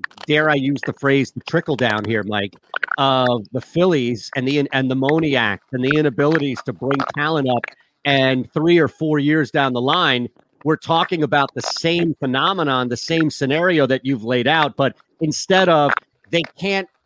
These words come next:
grow or bring in the talent, it's they've wasted Bryce Harper. They've wasted big talent that they ha-, J T Realmuto. They've wasted the people that they have brought in as a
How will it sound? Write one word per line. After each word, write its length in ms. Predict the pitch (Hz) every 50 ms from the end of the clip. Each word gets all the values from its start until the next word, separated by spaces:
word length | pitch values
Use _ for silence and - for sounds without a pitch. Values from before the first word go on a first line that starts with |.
| _ -
grow 560 | - 120 131 175 180 175 170 170 170 165 -
or 140 | - 151 139
bring 420 | 120 - 135 160 170 170 170 165 165
in 160 | 160 151 139
the 60 | 131
talent, 600 | - - - 180 202 220 208 175 151 139 - - - - _ _ -
it's 300 | 175 165 160 - - - _ _ _ - - _ _ -
they've 220 | 139 170 165 135
wasted 560 | 120 131 147 175 190 185 - - 185 170 120
Bryce 320 | 104 139 147 143 139 - -
Harper. 420 | 143 139 123 117 - 110 95 - _ - - - -
They've 200 | 123 165 160 110
wasted 600 | 113 135 143 175 185 190 - - - 185 160 120
big 220 | - 170 165 139 -
talent 400 | - - 180 175 160 156 151 -
that 140 | 151 135 -
they 100 | 147 - -
ha-, 240 | - - 175 196 - -
J 200 | - 175 175 156
T 180 | - - 180
Realmuto. 380 | 160 147 151 143 143 151 160 - _ _ _ _ -
They've 160 | 180 180 135
wasted 460 | 127 156 196 214 233 - - 220 180
the 80 | - -
people 320 | - - 196 - 180 170
that 160 | 143 165 156 -
they 140 | 156 151 - - -
have 320 | 156 196 208 214 190 131 - 151
brought 240 | 165 151 151 147
in 300 | 185 208 175 147 135 131 120 - - _ _ - -
as 240 | 180 165 165 127 -
a 140 | 160 156